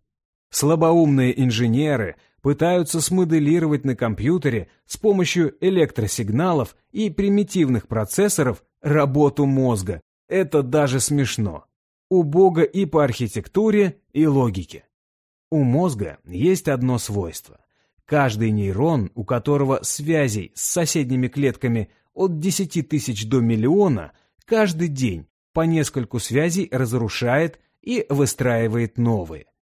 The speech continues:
А это значит, что для моделирования мозга человека нам нужно создать компьютер, в котором было бы сто пятьдесят миллиардов процессоров, а внутрь каждого процессора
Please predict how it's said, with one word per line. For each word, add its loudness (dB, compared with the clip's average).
А -2
это -4
значит, -6
что -2
для 0
моделирования 2
мозга 0
человека -4
нам 2
нужно 2
создать -2
компьютер, -2
в -20
котором 2
было 4
бы 2
сто 0
пятьдесят -2
миллиардов 2
процессоров, -4
а 0
внутрь 2
каждого 0
процессора -4